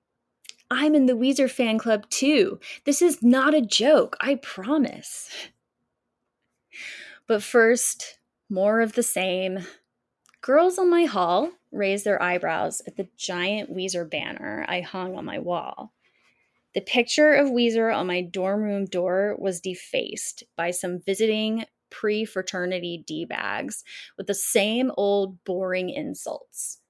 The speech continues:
"Weezer sucks, Weezer's gay." I wrote some of my fan club pen pals, both dismayed by that all too familiar incident, as well as extolling the thrill of freedom of being on my own.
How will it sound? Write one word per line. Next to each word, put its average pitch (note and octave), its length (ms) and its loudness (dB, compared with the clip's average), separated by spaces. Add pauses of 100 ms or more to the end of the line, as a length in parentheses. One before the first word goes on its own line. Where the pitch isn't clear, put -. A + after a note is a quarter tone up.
(140)
"Weezer B3+ 400 2
sucks, - 680 -2
Weezer's A3+ 520 -2
gay." F#3 640 -2 (1200)
I C#4+ 80 6
wrote E4 240 8
some D4 220 6
of C4+ 80 6
my A3+ 180 2
fan G#3 280 0
club G3 240 -6
pen F#3 240 -6
pals, F#3 520 -2 (360)
both D4 340 6
dismayed A3+ 640 0
by C4 200 0
that A3+ 340 -4
all A3+ 300 -2
too C#4+ 240 -2
familiar C#4 420 0
incident, G#3+ 600 -4 (600)
as A#3 200 0
well B3+ 180 8
as B3 400 4
extolling A3+ 720 0
the G#3+ 100 0
thrill A3 380 -2
of G#3 100 -4
freedom F#3+ 500 -6
of - 200 -14
being F#3+ 260 -6
on F3+ 100 -6
my - 180 -8
own. - 360 -8